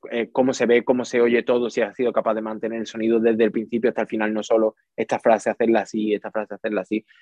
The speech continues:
Es una concepción un poco distinta, em, pero, pero yo creo que, que suma y, y es algo que, que, que, que es importante tenerlo en cuenta, que es una fortaleza de,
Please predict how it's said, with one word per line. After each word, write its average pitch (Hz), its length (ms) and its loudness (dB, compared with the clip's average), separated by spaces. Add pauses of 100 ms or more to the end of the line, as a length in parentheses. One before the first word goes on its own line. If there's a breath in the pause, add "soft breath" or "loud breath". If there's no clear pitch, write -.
(120 soft breath)
Es 131 120 6
una 147 160 4
concepción 139 400 0
un 120 140 0
poco 120 200 2
distinta, 127 520 -2 (400)
em, 107 840 0 (400)
pero, 123 600 6
pero 110 180 -2
yo 113 160 -2
creo 120 180 -2
que, 104 600 -2
que 110 120 -4
suma 127 400 0 (140)
y, 113 260 -2 (100)
y 110 60 -2
es 98 60 -4
algo 110 280 2
que, 104 460 0 (760)
que, 90 320 -6
que, 92 440 -6
que - 80 -6
es 92 60 -6
importante 101 420 -4
tenerlo 98 320 0
en 87 80 -8
cuenta, 107 300 0
que 104 220 0
es 104 100 -4
una 110 160 -2
fortaleza 110 520 2
de, 95 320 0